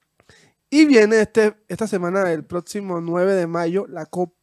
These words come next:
la Champions League semifinal, enfrenta a Manchester City en Madrid al Real Madrid. Un, un partido donde se van a ver muchos futuros defi-, de-, por definirse.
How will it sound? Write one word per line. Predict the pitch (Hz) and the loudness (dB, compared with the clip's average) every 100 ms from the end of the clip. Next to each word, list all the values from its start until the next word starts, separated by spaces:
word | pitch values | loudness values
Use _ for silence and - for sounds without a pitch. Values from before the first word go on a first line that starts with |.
| _ _ | _ _
la | 165 | -14
Champions | 147 190 190 185 190 | -4 -2 0 0 -2
League | 180 214 | -2 -8
semifinal, | 185 170 151 156 147 156 240 _ _ _ _ _ - | -8 -10 -12 -12 -12 -14 -16 _ _ _ _ _ -10
enfrenta | 175 151 170 170 165 180 185 175 | -8 -6 -6 -6 -4 0 2 2
a | 151 | -2
Manchester | 151 175 180 190 202 175 | -6 -8 -6 -6 -6 -6
City | 196 190 208 | -6 -6 -4
en | 190 | -4
Madrid | 185 180 175 262 _ - | -4 -4 -2 -4 _ -12
al | 175 160 | -10 -10
Real | 151 143 147 | -14 -14 -14
Madrid. | 143 196 285 _ _ _ _ _ _ _ _ _ _ | -12 -10 -12 _ _ _ _ _ _ _ _ _ _
Un, | 185 196 220 233 214 _ | -4 -2 -2 -4 -8 _
un | - 190 | -10 -2
partido | 220 220 233 220 226 240 - _ _ _ _ _ _ _ _ _ - - | 0 0 0 2 2 2 -4 _ _ _ _ _ _ _ _ _ -14 -2
donde | 180 180 | 0 2
se | 175 | 0
van | 165 | 2
a | 185 | 2
ver | 185 185 190 196 _ _ _ _ - | 4 4 2 0 _ _ _ _ -6
muchos | 185 196 220 | -4 -2 -4
futuros | - 175 185 180 190 - | -6 -10 -4 -2 -2 -4
defi-, | 175 - 175 _ _ | -8 -8 -20 _ _
de-, | 180 | -12
por | - 180 | -8 -6
definirse. | 165 175 175 214 277 - - | -6 -6 -4 -2 -4 -6 -12